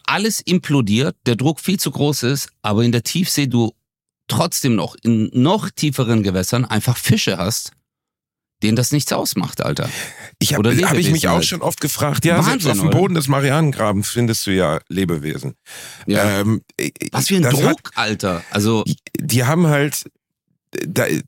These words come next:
Speaker 2: das stimmt. Ne, man sieht auch in den Aufnahmen, wie die runtertauchen, auch auf tausend, zweitausend. Ich meine, selbst Pottwale kommen, glaub ich, dreitausend Meter tief oder so.
Speaker 1: Ja.
Speaker 2: Ne, beim
Speaker 1: Wahnsinn,
Speaker 2: Jagen.
Speaker 1: oder?
Speaker 2: Ja, da sind irgendwelche Gegebenheiten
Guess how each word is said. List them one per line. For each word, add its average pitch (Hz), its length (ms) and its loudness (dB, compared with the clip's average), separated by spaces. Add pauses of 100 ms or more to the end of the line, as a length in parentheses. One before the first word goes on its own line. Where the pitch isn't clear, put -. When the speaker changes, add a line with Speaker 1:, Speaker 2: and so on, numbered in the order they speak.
Speaker 2:
das - 520 -4
stimmt. - 480 -2
Ne, 113 100 0
man 113 140 2
sieht 147 200 0
auch 98 160 0
in 117 80 2
den 101 140 2
Aufnahmen, 101 400 0
wie 87 40 -4
die 107 120 4
runtertauchen, 98 640 0
auch 76 120 -2
auf 78 120 -2
tausend, 98 400 -2
zweitausend. 98 440 -2
Ich 87 80 -6
meine, 101 180 0
selbst 110 280 -2
Pottwale 85 580 -2
kommen, 82 340 -4
glaub 65 220 -4
ich, 78 120 -6
dreitausend 76 680 -4
Meter 76 280 -4
tief - 320 -8
oder - 200 -2
so. - 60 -4
Speaker 1:
Ja. 101 240 -2 (120)
Speaker 2:
Ne, 95 300 2
beim 85 160 0
Speaker 1:
Wahnsinn, 95 480 2
Speaker 2:
Jagen. 73 100 -2
Speaker 1:
oder? 135 180 0 (320)
Speaker 2:
Ja, 113 460 0 (640)
da 117 160 2
sind 139 320 2
irgendwelche 143 420 2
Gegebenheiten 127 960 0